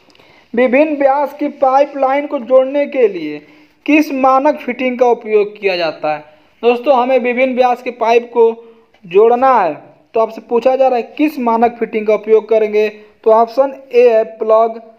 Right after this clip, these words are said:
ऑप्शन बी है कैप्स, ऑप्शन सी है reducer, ऑप्शन डी है कपलिंग। तो जो इसका right answer होगा option सी आपका क्या, Reducer। अगला प्रश्न है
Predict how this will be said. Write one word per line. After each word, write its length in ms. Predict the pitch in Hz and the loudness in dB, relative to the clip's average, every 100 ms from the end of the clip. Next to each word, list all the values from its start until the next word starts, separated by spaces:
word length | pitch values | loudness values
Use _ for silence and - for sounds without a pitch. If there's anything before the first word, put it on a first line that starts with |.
| _ | _
ऑप्शन 460 | 214 220 - 262 247 | -2 -2 0 -2 -2
बी 120 | 247 | 0
है 140 | 247 214 | 0 0
कैप्स, 640 | - 220 226 226 214 - _ _ - | 0 2 4 2 -2 -20 _ _ -6
ऑप्शन 400 | 220 220 262 247 | -6 0 -2 -2
सी 160 | 247 254 | -4 0
है 140 | 240 | 2
reducer, 640 | 220 214 233 226 233 233 226 - _ 214 | 2 0 -6 -2 0 0 -2 -18 _ -4
ऑप्शन 480 | 214 220 262 269 262 214 | -4 -2 -2 -2 -6 -10
डी 140 | 240 240 | -2 -2
है 60 | 214 220 | 0 -2
कपलिंग। 400 | 214 233 220 185 - _ _ | -2 -2 -4 -6 -20 _ _
तो 80 | 202 | -10
जो 200 | 185 285 | 0 2
इसका 220 | 269 269 | 2 2
right 280 | 240 240 233 | 2 2 0
answer 280 | 220 214 214 | -4 -4 -2
होगा 320 | 208 208 208 - - _ 202 | 0 -2 -4 -10 -20 _ -12
option 360 | 202 - 233 220 - | -10 -6 -6 -6 -18
सी 400 | - - 240 240 | -20 -12 -6 0
आपका 380 | 233 220 226 220 185 - - _ _ | 0 0 -2 -2 -4 -14 -20 _ _
क्या, 200 | 220 240 302 302 - _ - _ _ _ _ _ - | 2 2 2 -4 -18 _ -20 _ _ _ _ _ -8
Reducer। 680 | 202 220 214 214 214 214 175 - - _ _ _ _ _ _ _ _ _ _ _ _ _ _ _ _ _ _ _ - | -4 -2 0 -2 0 0 0 -8 -20 _ _ _ _ _ _ _ _ _ _ _ _ _ _ _ _ _ _ _ -8
अगला 280 | 190 220 240 | -2 0 2
प्रश्न 340 | 247 233 226 | 0 0 0
है 220 | 220 208 | 0 -2